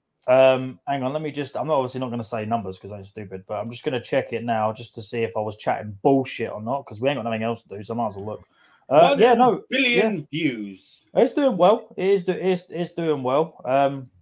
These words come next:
Speaker 1: we've
Speaker 2: Yeah,
Speaker 1: got
Speaker 2: sure.
Speaker 1: total wise, um, it's, well, let's put it this way, we're doing a lot more successful than we were last year.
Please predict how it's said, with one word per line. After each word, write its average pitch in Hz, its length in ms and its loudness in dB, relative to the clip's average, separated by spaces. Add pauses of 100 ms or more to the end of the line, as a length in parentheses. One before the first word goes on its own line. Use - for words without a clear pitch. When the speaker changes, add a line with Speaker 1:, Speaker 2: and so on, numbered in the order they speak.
(840)
Speaker 1:
we've 156 240 4
Speaker 2:
Yeah, - 60 -10
Speaker 1:
got 147 240 4 (100)
Speaker 2:
sure. 95 160 -14 (180)
Speaker 1:
total 170 360 4
wise, 147 480 4
um, 135 560 -2
it's, - 400 -12
well, 120 180 0
let's 117 120 -4
put 123 80 -8
it - 20 -6
this 120 140 -8
way, 107 100 -6
we're 123 160 -2
doing 127 220 -2
a 131 60 -2
lot 143 160 4
more 139 160 0
successful 139 600 -4
than 135 140 2
we 131 80 -2
were 135 180 4
last 143 320 4
year. 95 140 -10